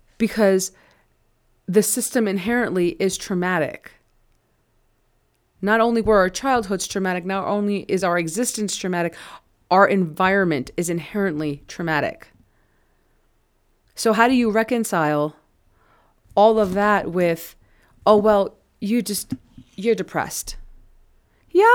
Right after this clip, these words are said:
hell, I'm depressed. I'm being exploited for my labor. I have to live in a world where I can't afford anything because there's a whole, there's,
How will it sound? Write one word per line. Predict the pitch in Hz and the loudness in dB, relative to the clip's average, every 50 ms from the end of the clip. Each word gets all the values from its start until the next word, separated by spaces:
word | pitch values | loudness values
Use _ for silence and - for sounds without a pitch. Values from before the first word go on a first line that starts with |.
| 508 453 381 | 6 6 4
hell, | 427 440 466 466 480 | 4 4 4 4 4
I'm | 453 | 2
depressed. | 427 370 - 262 220 170 147 156 151 - - - - - _ _ _ _ _ _ _ _ _ _ _ _ _ _ _ _ _ _ _ _ _ _ _ _ _ _ _ _ _ _ _ _ _ _ _ _ _ _ _ _ _ _ _ _ _ _ _ - - | 0 0 2 2 4 4 4 2 -2 -4 -8 -10 -12 -18 _ _ _ _ _ _ _ _ _ _ _ _ _ _ _ _ _ _ _ _ _ _ _ _ _ _ _ _ _ _ _ _ _ _ _ _ _ _ _ _ _ _ _ _ _ _ _ -6 -2
I'm | 247 247 | 2 4
being | 302 311 302 | 6 6 6
exploited | 294 262 - - - 294 302 311 320 302 - | 4 2 0 -4 0 2 2 2 2 2 0
for | 320 | 0
my | 285 269 262 247 | 0 2 2 2
labor. | 240 240 262 285 247 220 208 202 202 202 | 2 2 2 2 2 2 4 4 4 4
I | 220 226 | 4 2
have | 247 247 | 2 2
to | 220 240 | 0 0
live | 220 214 233 247 269 | 2 2 2 2 2
in | 277 | 0
a | 262 240 | 0 0
world | 226 240 240 240 247 233 | 2 2 2 0 0 0
where | 226 226 220 220 - - - - - | 2 0 0 0 -2 -10 -16 -8 -2
I | - 220 | 0 0
can't | 220 - 269 254 - | 2 2 0 0 0
afford | 220 - - 233 240 269 277 277 | -2 -4 -4 2 4 4 4 4
anything | - 226 208 196 190 185 - 180 175 170 175 190 196 - - - - - - | 4 4 2 2 2 0 0 -2 0 0 0 -2 -4 -8 -12 -20 -20 -10 -6
because | - 240 - 254 240 | -6 0 2 4 4
there's | 247 240 | 4 4
a | 240 240 | 2 0
whole, | 233 254 247 254 | 0 2 2 4
there's, | 240 254 247 240 | 4 4 4 4